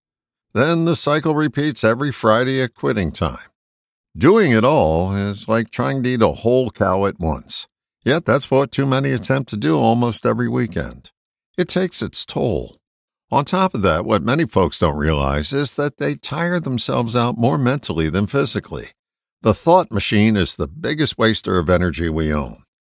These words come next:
It's the incessant talk that drives us to the abundant activity that supposedly is going to fill our life with all that's missing. There's nothing missing. We can't wait to get there so we can find what's eluding us.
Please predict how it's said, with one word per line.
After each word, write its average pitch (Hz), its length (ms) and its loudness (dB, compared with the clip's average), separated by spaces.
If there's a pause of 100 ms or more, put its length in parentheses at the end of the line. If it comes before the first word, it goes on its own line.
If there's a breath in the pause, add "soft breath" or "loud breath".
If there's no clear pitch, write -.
(320)
It's - 280 0
the 123 160 0
incessant 151 640 -2
talk 120 320 0
that 82 180 -6
drives 139 400 0
us 85 200 -2
to - 120 -2
the 90 140 2
abundant 117 480 2
activity 104 680 0 (380)
that 214 200 0
supposedly 127 840 0
is 117 220 0
going 139 400 -2
to 98 180 2
fill 202 320 -2
our 151 160 0
life 117 340 2
with 87 160 -2
all 120 460 4
that's 110 260 -6
missing. 80 480 -6 (640)
There's 127 400 0
nothing 104 600 2
missing. - 500 -6 (500)
We 180 140 4
can't 107 340 2
wait 90 340 2
to 92 120 0
get 78 320 2
there 87 420 2
so 117 160 0
we 156 140 2
can 160 160 0
find 165 320 2
what's 147 220 0
eluding 147 480 4
us. - 340 -8